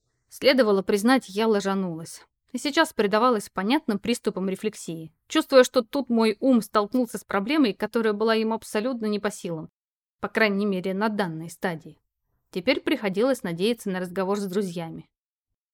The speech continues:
По дороге к остановке я свернула в какой-то дворик и, оккупировав лавочку, закурила, пытаясь обрести почву под ногами при помощи простого перечисления известных мне фактов.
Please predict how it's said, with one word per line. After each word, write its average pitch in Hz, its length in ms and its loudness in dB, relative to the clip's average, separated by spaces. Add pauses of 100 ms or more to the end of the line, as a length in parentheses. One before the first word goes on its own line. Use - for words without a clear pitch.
(540)
По 262 100 2
дороге 311 320 4
к - 80 -6
остановке 262 520 2
я 233 220 2
свернула 226 460 2
в - 40 -20
какой-то 214 380 -2
дворик 254 440 -2 (280)
и, 247 100 0
оккупировав 294 640 4
лавочку, 269 500 2
закурила, 214 600 -2 (300)
пытаясь 233 340 2
обрести 202 380 -2
почву 220 380 0
под 180 160 -6
ногами 185 500 -4
при 233 140 2
помощи 220 360 -2
простого 233 520 -4
перечисления 190 640 -4
известных 180 460 -6
мне 190 160 -6
фактов. - 420 -10